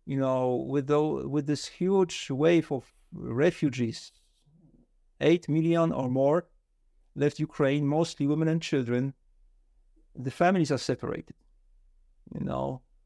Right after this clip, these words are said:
men are still in Ukraine, either in, on the front line or s-,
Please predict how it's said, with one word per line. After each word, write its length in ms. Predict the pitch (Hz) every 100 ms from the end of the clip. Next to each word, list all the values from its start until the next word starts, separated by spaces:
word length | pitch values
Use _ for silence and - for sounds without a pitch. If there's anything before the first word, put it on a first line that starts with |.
| _ -
men 260 | 147 175
are 80 | 165
still 360 | - - 170 160
in 220 | 156 139
Ukraine, 580 | 147 - 139 123 127 131
either 220 | 151 160
in, 220 | 147 143
on 200 | - 143
the 80 | 131
front 300 | 123 151 147
line 440 | 139 135 135 135 127
or 200 | 143 139
s-, 180 | 139